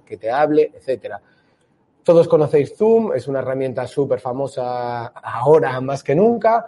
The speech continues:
Eh, nosotros utilizamos internamente Whereby, que es parecida, a mí me parece mejor, os la dejo por ahí por si queréis probarla. Comunicación unidireccional, pensada sobre todo para la emisión de clases en live, o sea, clases dirigidas que quieres llegar a mucha gente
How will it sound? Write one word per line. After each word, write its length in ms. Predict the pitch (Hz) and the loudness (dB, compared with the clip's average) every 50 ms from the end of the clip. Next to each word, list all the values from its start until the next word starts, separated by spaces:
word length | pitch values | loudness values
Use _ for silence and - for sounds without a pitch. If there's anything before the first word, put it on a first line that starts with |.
| - _ _ _ _ - | -12 _ _ _ _ -4
Eh, 180 | 139 139 139 135 | -2 0 0 2
nosotros 360 | 139 139 - 160 180 165 175 | 0 0 0 -2 -4 -2 -2
utilizamos 500 | 165 165 156 147 - 165 156 156 143 - | -2 -2 -2 -2 -2 -2 -2 -2 -2 -4
internamente 580 | 151 143 131 147 139 147 147 151 147 139 151 | -4 -4 -4 -4 -2 -2 -2 -2 -2 -2 -2
Whereby, 520 | 135 135 135 127 131 135 160 180 214 214 - | 0 0 0 0 0 0 0 0 0 -2 -4
que 320 | - 117 110 107 107 - - | -4 -4 -4 -4 -4 -6 -10
es 140 | - _ _ - | -16 _ _ -6
parecida, 640 | 127 117 117 110 - 156 156 156 143 131 - - _ _ _ | -6 -6 -6 -4 -2 0 0 2 0 0 -2 -8 _ _ _
a 80 | 117 117 | -10 -8
mí 120 | 127 139 | -6 -4
me 100 | 151 139 | -4 -4
parece 300 | 117 120 120 117 - 127 | -6 -6 -10 -10 -8 -10
mejor, 400 | 113 117 120 - 196 202 202 - - _ - | -10 -6 0 0 0 0 0 -4 -14 _ -18
os 120 | 113 107 | -12 -8
la 80 | 113 117 | -8 -6
dejo 240 | 123 135 - 135 113 | -6 -6 -6 -6 -4
por 100 | - 117 | -2 0
ahí 140 | 117 127 120 | 0 0 0
por 160 | 120 110 - | -2 -6 -10
si 100 | - - | -10 -8
queréis 220 | - 110 113 107 | -8 -8 -8 -8
probarla. 580 | - - 104 104 139 151 147 151 156 151 151 - - _ _ _ _ _ - | -12 -12 -6 0 0 2 2 4 2 2 0 -2 -8 _ _ _ _ _ 0
Comunicación 600 | 156 151 151 151 156 151 151 147 - 185 185 190 | 2 2 4 4 2 2 0 -2 0 2 2 2
unidireccional, 840 | 190 180 175 151 160 156 151 - - 156 151 156 175 175 165 147 131 - | 2 2 2 0 2 0 0 0 0 -2 0 0 2 0 0 0 -2 -2
pensada 460 | 123 120 117 - - 156 156 156 143 | -4 -6 -6 -4 -4 -4 -4 -4 -4
sobre 240 | - - 131 131 127 | -6 -6 -8 -6 -2
todo 240 | 139 160 165 156 | 2 4 4 4
para 140 | - 127 123 | 2 0 -2
la 60 | 123 | -2
emisión 300 | 120 127 120 - 143 143 | -2 -4 -6 -8 -8 -4
de 120 | 131 123 120 | -4 -4 -4
clases 440 | - 139 139 135 - 127 117 - 120 | -4 -6 -6 -6 -8 -16 -18 -12 -12
en 200 | 113 113 120 131 | -10 -6 -4 -4
live, 240 | 147 - 208 196 - | -2 -2 -4 -6 -8
o 60 | 113 | -16
sea, 140 | - 107 104 | -18 -16 -10
clases 340 | - 127 131 123 135 123 127 | -8 -8 -8 -6 -8 -6 -6
dirigidas 500 | 127 123 123 117 - 135 123 120 107 - | -4 -6 -6 -4 -2 -2 -2 -2 -4 -6
que 140 | - 110 | -12 -8
quieres 240 | 104 131 127 131 120 | -4 -4 -2 -2 -2
llegar 260 | 127 123 127 123 123 | -2 -2 -2 -4 -6
a 80 | 117 117 | -8 -8
mucha 380 | 120 135 156 180 175 - - - | -4 0 0 0 0 -2 -4 0
gente 420 | - 165 175 170 185 214 214 | 2 2 2 2 0 -2 -4